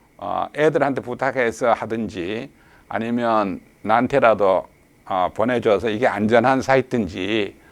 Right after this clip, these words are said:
그런 걸 물어보시고, 어, 설치하시는 게 훨씬 아마 좋을 것 같습니다. 저는 아마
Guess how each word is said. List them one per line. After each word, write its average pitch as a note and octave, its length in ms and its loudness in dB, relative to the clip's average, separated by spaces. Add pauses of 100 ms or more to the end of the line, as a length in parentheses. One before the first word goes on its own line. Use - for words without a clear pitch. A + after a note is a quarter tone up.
(200)
그런 A#2 140 -6
걸 A2+ 100 0
물어보시고, G#2+ 1040 4 (480)
어, - 140 -10
설치하시는 A2+ 560 -4
게 F#2+ 80 -2
훨씬 G#2+ 360 -4
아마 F#2 460 -2 (380)
좋을 F#2+ 220 -2
것 F#2 120 -6
같습니다. E2 580 -4 (460)
저는 D#3 540 6
아마 C3+ 440 2